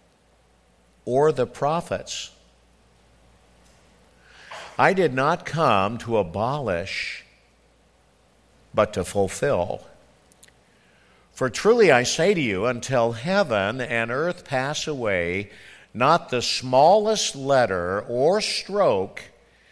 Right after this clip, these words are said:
shall pass from the law until all be accomplished."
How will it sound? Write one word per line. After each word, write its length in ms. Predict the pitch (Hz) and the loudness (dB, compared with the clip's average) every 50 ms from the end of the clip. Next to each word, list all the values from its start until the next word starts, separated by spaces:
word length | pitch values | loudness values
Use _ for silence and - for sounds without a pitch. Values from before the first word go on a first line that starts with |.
| _ _ _ | _ _ _
shall 280 | - - - 131 120 117 | -10 -4 0 2 2 2
pass 540 | 117 - 127 147 143 151 160 185 185 - - | 0 -2 0 0 2 2 2 0 -2 -2 -4
from 300 | - - 170 160 151 139 | -4 -4 -4 -4 -2 -2
the 80 | 127 | -2
law 720 | 120 120 127 147 143 117 101 90 80 80 78 80 90 92 - - - - - - _ _ _ _ - | -2 -2 -2 -4 -2 0 0 0 0 -2 -2 -2 -4 -6 -8 -14 -20 -20 -20 -20 _ _ _ _ -8
until 440 | 107 104 104 98 - 117 101 98 104 - | -6 -6 -6 -6 -4 -4 -4 -4 -4 -6
all 680 | - - 147 151 139 117 104 95 92 87 90 92 90 - - - _ _ _ _ _ _ _ _ _ _ _ _ - | -6 -6 -4 -2 -2 0 0 0 -2 -2 -4 -6 -10 -12 -16 -20 _ _ _ _ _ _ _ _ _ _ _ _ -10
be 180 | 101 113 107 101 | -4 -2 0 0
accomplished." 880 | 101 - - 110 98 95 90 87 - 82 82 - - - - - - | 0 -2 -4 -4 -4 -4 -6 -6 -8 -10 -10 -8 -8 -10 -10 -10 -12